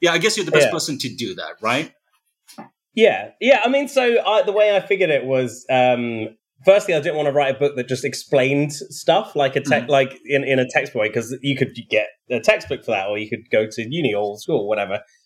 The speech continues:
Speaker 2: So I wanted to write a book that was genuinely, like, fun and entertaining, 'cause all the popular science books that exist on volcanoes, which there aren't many, are all about how everyone's, <laughs> everyone got wiped out, like Krakatoa and Pompeii. Like, you kind of, it's all about death.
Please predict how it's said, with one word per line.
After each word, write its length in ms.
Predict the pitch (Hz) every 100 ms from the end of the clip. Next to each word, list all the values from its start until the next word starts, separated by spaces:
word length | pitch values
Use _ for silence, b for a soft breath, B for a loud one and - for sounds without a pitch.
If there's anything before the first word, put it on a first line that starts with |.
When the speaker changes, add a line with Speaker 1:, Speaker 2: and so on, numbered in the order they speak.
| _
Speaker 2:
So 100 | -
I 160 | 156 190
wanted 200 | 208 185
to 80 | 180
write 160 | 151
a 20 |
book 160 | 156 139
that 140 | 143
was 340 | 139 127 - - _ _ _ _ _
genuinely, 480 | 127 214 269 233 202
like, 220 | 185 165
fun 460 | 139 - 185 185 175
and 120 | 156
entertaining, 540 | 160 156 143 180 156 120
'cause 140 | 131
all 100 | 185
the 160 | 196 196
popular 320 | 180 - 156
science 320 | 131 156 143
books 300 | - 147 -
that 100 | 139
exist 300 | 127 139 143
on 120 | 131
volcanoes, 540 | 127 123 - 139 95 101
which 140 | 123
there 100 | 143
aren't 180 | 202 180
many, 320 | 180 147 107 135
are 140 | 143
all 80 | 165
about 220 | 160 135
how 180 | 139 147
everyone's, 520 | 143 147 139 139 120 _ _
<laughs> 140 | -
everyone 340 | 151 165 147 143
got 120 | 147
wiped 320 | 147 156 -
out, 260 | 147 180 220 b b
like 260 | 147 147 147
Krakatoa 640 | 170 160 160 165 156 151
and 100 | 143
Pompeii. 460 | 139 147 143 147 147
Like, 220 | 131 123
you 160 | 127 147
kind 220 | 170 180
of, 80 | 151 143 _
it's 160 | - 175
all 180 | 233 233
about 420 | 190 170 143 139
death. 300 | 165 160 -